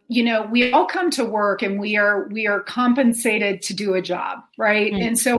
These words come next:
Speaker 1: even though I talk about it's about your heart as the leader, the realities of work are we're paid to be there.
Speaker 2: Mm.
Speaker 1: Um, you
Speaker 2: Mm.
Speaker 1: hope that people are emotionally vested. Um, but I think with, with the startup, and you talk about that with that engagement,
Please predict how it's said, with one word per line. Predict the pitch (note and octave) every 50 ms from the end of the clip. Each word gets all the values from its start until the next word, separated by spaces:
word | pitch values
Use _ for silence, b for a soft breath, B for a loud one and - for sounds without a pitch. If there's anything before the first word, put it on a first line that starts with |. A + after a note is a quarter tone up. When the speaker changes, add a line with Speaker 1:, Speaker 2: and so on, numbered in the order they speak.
| - -
Speaker 1:
even | C4 C4 C4 C#4+
though | C#4 C4
I | C4 A#3+
talk | A#3 - B3 A3 -
about | C4+ G#3 G#3 G3 G3 - - -
it's | A3 G3 G3 -
about | A3 G3 F#3+ G3+ G3+ G3+ G#3
your | A3 G#3 G#3
heart | - A#3 G3+ G3+ G3+ A3 -
as | G#3+ G3+ G3
the | - G#3
leader, | G3 G#3 F#3+ G3 F#3+ G3+ F#3+ F#3 F#3+ B B B B B B B -
the | A#3 G#3+ G3 C4 C4+
realities | A3+ C4 C4 C4 C4 C4 C#4+ C#4+ C4 B3 A#3+ A#3 A3+
of | G3+ F#3
work | G3 F#3+ G3 F#3+ F#3+ -
are | G3+ G3 G3 F#3
we're | G3 G3 F#3+
paid | - - B3 A3 G#3+ G#3+ - -
to | A3
be | F#3 F#3 F#3+ F3+
there. | E3+ F#3 F3+ E3+ E3+ F#3 F#3+ G#3
Speaker 2:
Mm. | A3 G#3 G3 B B B B
Speaker 1:
Um, | - G3+ G3+ G3+ G3+ G3
you | F#3+ F3+
Speaker 2:
Mm. | -
Speaker 1:
hope | - B3 A3 A3+ A#3+
that | A#3 A3+ -
people | - A#3 A#3 A#3+ A3+
are | A3 G#3 G#3
emotionally | G3+ G3 G3 G3 G3 - - A3+ G3+ G3 F#3 F#3 F#3+ - - -
vested. | F#3+ F3 G3+ G#3 G#3+ G#3+ - - - G3 F#3+ F3+ F#3 B B B B B B B B
Um, | - A#3+ A3+ A#3 A#3 A#3 A#3 - -
but | - - C#4+ C#4
I | C#4 C#4+ C#4
think | C4+ - F4+ F4+ G4 - - - _ _ -
with, | - A#3 A3 B3 B3 B3 B3+ - -
with | C4 A#3 B3+ A#3+ A#3+ -
the | - A#3+
startup, | A#3+ - - B3+ A3+ A3+ A3+ A3 A3 A#3+
and | A3+ A3
you | A3 G#3+
talk | - - A#3+ A#3+
about | C4+ B3 B3 A#3 -
that | B3 A3 G#3+ -
with | G#3+ G#3 -
that | B3 A3 G3 G#3
engagement, | A#3 G#3+ G#3 A3+ A3 A#3 A3+ - G#3+ G3 -